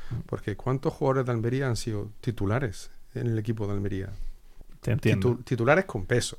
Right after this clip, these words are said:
Speaker 1: Con peso, con peso, sí.
Speaker 2: Los últimos, um, colocadores, dos.
Speaker 1: Ignacio, ¿no?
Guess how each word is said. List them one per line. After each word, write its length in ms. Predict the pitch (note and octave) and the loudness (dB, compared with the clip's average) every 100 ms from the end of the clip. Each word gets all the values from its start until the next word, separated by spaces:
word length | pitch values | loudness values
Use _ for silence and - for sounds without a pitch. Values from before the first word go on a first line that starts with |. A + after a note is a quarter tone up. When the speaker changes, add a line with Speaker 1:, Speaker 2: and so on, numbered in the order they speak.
| - | -2
Speaker 1:
Con 140 | A#2 | 4
peso, 280 | - C3 A2 | 8 8 8
con 100 | G#2 | 4
peso, 340 | A2+ A#2 - G#2+ | 6 4 4 -2
sí. 180 | A2 - - - - - - - - | -2 0 0 -2 -10 -12 -16 -16 -8
Speaker 2:
Los 200 | - G#2 | -2 2
últimos, 640 | A#2 C#3 D3 D3+ E3 F#3+ F#3 E3 C3+ | 4 4 4 4 4 4 0 -6 -6
um, 240 | A#2+ A2+ B2 | -4 -4 -2
colocadores, 760 | - B2 A#2+ C3 E3 G#3 A3 - - - - C#3 - - - - - | 2 4 4 4 6 4 2 -4 -12 -14 -12 -14 -16 -20 -20 -20 -2
dos. 420 | A#2+ G2+ - - - - - - | 2 2 0 -14 -20 -20 -18 -2
Speaker 1:
Ignacio, 520 | A2+ G#2+ B2 B2+ D#3+ | 4 8 8 8 8
¿no? 120 | D3+ | 8